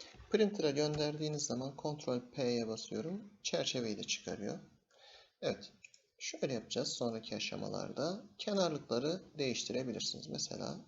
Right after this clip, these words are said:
nokta nokta olsun istiyorsanız en dışa böyle yapabilirsiniz.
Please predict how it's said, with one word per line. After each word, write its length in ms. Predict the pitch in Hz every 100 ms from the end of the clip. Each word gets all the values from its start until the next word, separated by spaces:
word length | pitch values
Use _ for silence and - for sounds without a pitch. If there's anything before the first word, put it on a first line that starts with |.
| -
nokta 360 | 165 160 - 123
nokta 300 | 101 104 107
olsun 300 | 104 107 101
istiyorsanız 720 | - - 98 - - 143 - -
en 240 | 123 98
dışa 380 | 101 - 143 240 - - _ _ -
böyle 260 | 175 113
yapabilirsiniz. 920 | 143 147 113 98 98 - - 147 -